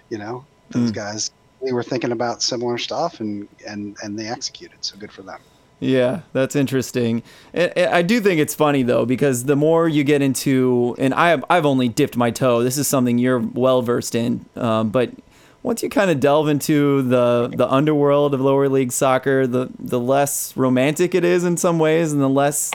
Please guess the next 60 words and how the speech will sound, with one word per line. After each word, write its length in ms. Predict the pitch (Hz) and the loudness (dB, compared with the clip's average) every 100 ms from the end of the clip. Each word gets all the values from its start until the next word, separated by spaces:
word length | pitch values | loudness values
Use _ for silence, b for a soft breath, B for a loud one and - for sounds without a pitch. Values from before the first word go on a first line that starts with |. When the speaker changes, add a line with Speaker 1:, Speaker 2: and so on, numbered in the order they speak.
| - | -2
Speaker 2:
things, 560 | 151 139 135 127 - b b b b b - | 0 2 0 -2 -6 b b b b b -8
you 100 | - | -2
know, 200 | 123 120 | 0 0
things 340 | - 160 135 120 | 0 0 0 0
look 280 | 139 170 | 2 2
like 180 | 180 170 | 2 0
they're 120 | 175 | 0
being 240 | 151 165 160 | 2 2 2
run 240 | 156 151 | 2 2
well, 200 | 151 160 | 2 2
and 80 | 160 | 2
they're 80 | 131 | 2
not 180 | 131 - | 2 2
always 400 | 123 135 147 143 | 2 2 0 0
being 240 | 147 143 | 0 2
run 240 | 143 139 | 2 0
well. 400 | 139 135 139 - | 0 0 0 -2
Um, 520 | - 123 120 117 117 113 - | -2 0 0 0 0 -2 -6
and 120 | 120 | -2
so 500 | - 135 135 139 - - | 0 2 2 -2 -6 -4
in 140 | 151 | 2
that 200 | 170 180 | 2 2
Speaker 1:
Yeah. 60 | 156 | 2
Speaker 2:
regard, 320 | 135 135 135 | 2 2 4
I 60 | 135 | 2
wouldn't 200 | 147 143 | 2 0
be 80 | |
surprised 500 | 135 127 - 131 135 | 0 -2 0 2 2
if 80 | 120 | -2
someone 300 | - 147 139 | -2 0 2
heard 220 | 123 123 | 2 2
you 80 | 120 | 0
say 240 | 110 127 120 | 0 0 2
some 180 | 120 | 0
of 60 | 117 | 2
those 180 | 113 107 | 0 0
things, 400 | 120 113 113 117 | 0 0 0 0
whether 260 | 117 113 117 | 0 0 0
it 60 | |
was 320 | 113 107 110 B B B B | -2 -2 -6 B B B B
on 180 | - 131 | 0 2
the 60 | 127 | 2
mic 260 | 127 117 | 2 0
or 80 | 117 | 0
not, 480 | 117 131 123 120 - | 2 4 2 0 -2
and, 300 | 117 117 117 - | -2 -2 -4 -6
and 260 | 120 113 110 | -4 -2 -2
took 200 | 139 131 | -4 -2
it 100 | 113 | -2
further, 300 | 131 123 117 | 0 0 0
perhaps. 440 | 120 113 110 113 | -2 0 0 0
I 140 | 147 131 | 2 2
don't 140 | 113 | 2
know. 160 | 107 110 | 2 2
It's 180 | 156 - | 0 0
possible 480 | 160 143 127 120 | 2 2 2 0
is 100 | 120 | 2
all 140 | 117 107 | 0 -2
I'm 100 | 120 | -2
saying. 360 | 135 113 214 | -4 -4 -6